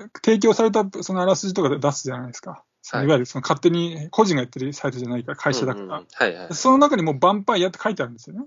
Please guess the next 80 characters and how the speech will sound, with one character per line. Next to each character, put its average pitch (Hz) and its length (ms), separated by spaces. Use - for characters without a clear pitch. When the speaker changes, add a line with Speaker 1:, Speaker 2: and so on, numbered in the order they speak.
Speaker 2:
う - 60
ん - 20
う - 40
ん - 20
う - 0
ん。 - 0
Speaker 1:
あ - 20
ら 95 40
す 90 100
じ 90 40
の - 100
中 82 200
で。 - 160
Speaker 2:
う - 80
ん 101 40
う 90 60
ん 69 80
う 87 60
ん 90 80
う - 100
ん。 - 40
Speaker 1:
だ 220 60
か 208 60
ら、 180 140
そ 185 160
の、 190 160
ま 165 260
あ、 143 40
許 190 280
し 208 100
ち - 60
ゃ 143 40
っ 139 40
て 143 120
る 127 80
わ 123 80
け 120 60
で 117 100
す - 100
け 135 60
ど、 120 100
Netflix 120 320
の 113 100
方 117 100
が 123 80
ね、 214 220
そ - 140
の、 135 120
Speaker 2:
う - 40
ん。 107 80
Speaker 1:
か 131 80
ん-、 120 80
で、 196 60
だ 226 100
か 220 80
ら、 156 100
そ 151 140
の、 147 60
な 175 160
ん - 20
て 202 60
い - 20
う - 40
の 123 40
か 170 120
な、 123 280
そ 151 180
の、 143 260
ヴ 139 80
ァ 226 100
ン 277 80
パ 349 140
イ 311 80
ア 208 60
っ 151 80
て - 80
い 165 60
う - 20
風 180 200
な 147 180